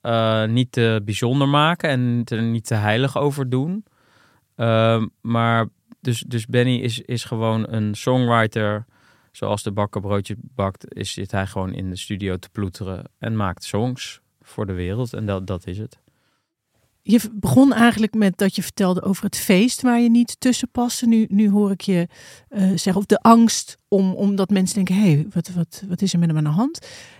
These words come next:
Speaker 2: En, en nu hoor ik heel erg van, "Goh, ik, ik wil normaal zijn." Waar komt die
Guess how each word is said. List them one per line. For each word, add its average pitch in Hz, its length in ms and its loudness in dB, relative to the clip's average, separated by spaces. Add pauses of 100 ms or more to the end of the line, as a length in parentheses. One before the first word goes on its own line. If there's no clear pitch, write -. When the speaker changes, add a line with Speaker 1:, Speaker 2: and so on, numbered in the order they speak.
(100)
Speaker 2:
En, 220 280 4
en 220 200 4
nu 240 180 8
hoor 233 160 2
ik 226 80 -4
heel 233 220 4
erg 208 300 -2
van, 196 160 -4
"Goh, - 260 -2
ik, - 220 -4
ik 214 160 0
wil 233 160 4
normaal 220 460 4
zijn." 165 240 2
Waar 202 140 2
komt 247 300 0
die 226 240 0